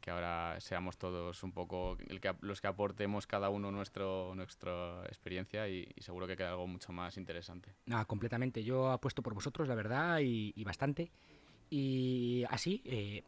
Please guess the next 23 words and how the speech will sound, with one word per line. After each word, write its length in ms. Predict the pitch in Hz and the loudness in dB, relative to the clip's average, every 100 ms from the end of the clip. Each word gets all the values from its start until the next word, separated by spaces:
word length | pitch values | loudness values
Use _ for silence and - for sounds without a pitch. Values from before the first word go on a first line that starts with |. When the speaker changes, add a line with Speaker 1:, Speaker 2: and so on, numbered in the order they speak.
| - | 0
Speaker 2:
típica 240 | - 143 131 | 2 6 6
pregunta 340 | 107 107 127 | 6 4 4
que 80 | 113 | 4
se 80 | 107 | 2
hace 360 | - 120 113 | 2 2 2
en 100 | 110 | 2
entrevistas, 500 | 113 98 101 - 107 | 2 2 2 2 0
sobre 160 | - 104 | -2 0
todo 240 | 101 123 | 2 2
cuando 400 | 110 117 123 123 | 2 0 2 4
los 100 | 113 113 | 4 2
grupos 180 | 131 120 | 2 2
están 160 | 131 | 2
empezando, 320 | 123 110 147 - | 2 2 2 0
¿dónde 380 | 110 143 160 | 8 8 10
os 80 | 156 | 8
gustaría 400 | 135 - 131 135 | 6 2 4 4
veros 220 | 127 127 | 4 4
dentro 200 | 123 127 | 4 4
de 60 | 127 | 4
unos 160 | 120 101 | 4 2
años? 260 | 90 85 - - - - - - - - _ _ _ _ _ _ - _ - - | -2 -6 -12 -20 -20 -20 -20 -20 -20 -20 _ _ _ _ _ _ -20 _ -20 -20
Speaker 1:
Coachella. 520 | - 95 107 92 85 | -14 -6 -2 -2 -4